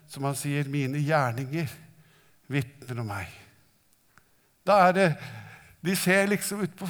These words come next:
sjøen, og det er så store bølger, at det er i ferd med å gå under. Så stiller han seg opp, og så ber han til havet, sjøen, «Vær stille.» Så blir det blikkstille.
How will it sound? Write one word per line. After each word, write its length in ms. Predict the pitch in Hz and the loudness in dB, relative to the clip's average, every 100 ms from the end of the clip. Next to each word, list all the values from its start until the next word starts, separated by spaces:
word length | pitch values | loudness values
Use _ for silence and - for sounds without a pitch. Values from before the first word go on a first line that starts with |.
| 151 | -6
sjøen, 640 | - - 180 208 214 147 - - _ _ _ _ _ _ _ _ _ - | -4 2 4 6 6 2 -10 -20 _ _ _ _ _ _ _ _ _ -16
og 80 | 147 | -4
det 60 | 156 | 4
er 160 | 196 202 | 6 4
så 140 | 220 | -2
store 460 | - - 202 190 180 | -6 -4 0 0 6
bølger, 480 | 190 156 151 175 120 - - _ _ _ | 6 6 0 -4 -4 -10 -20 _ _ _
at 80 | |
det 80 | 156 | -2
er 60 | 160 | -2
i 20 | |
ferd 380 | - 147 160 156 | 0 2 2 0
med 100 | 160 | -4
å 20 | |
gå 60 | 165 143 | -4 -4
under. 260 | 143 151 - - _ _ _ _ _ _ _ _ | -6 -10 -12 -20 _ _ _ _ _ _ _ _
Så 160 | - 185 | -10 -8
stiller 400 | - 208 185 170 | -6 -4 -2 -2
han 80 | 175 | -2
seg 160 | 185 | -4
opp, 240 | 180 170 - | -4 -6 -10
og 80 | 156 | -8
så 140 | 190 151 - - _ _ - | -6 -8 -14 -20 _ _ -4
ber 240 | 165 175 | -2 -2
han 140 | 185 180 | -4 -6
til 100 | 196 | -8
havet, 680 | - - 151 160 185 196 190 - - _ _ _ _ _ _ _ _ _ - | -8 -6 0 2 0 -2 -10 -12 -20 _ _ _ _ _ _ _ _ _ -14
sjøen, 540 | - 170 185 107 - 113 _ _ _ _ _ - | -4 0 0 -2 -8 -16 _ _ _ _ _ -12
«Vær 160 | 139 | -8
stille.» 460 | - - 190 127 - _ _ _ | -6 -6 -10 -12 -16 _ _ _
Så 140 | - 117 | -14 -10
blir 160 | 104 | -6
det 160 | 131 - | -8 -8
blikkstille. 640 | 214 214 - - - - | -10 -10 -12 -12 -12 -12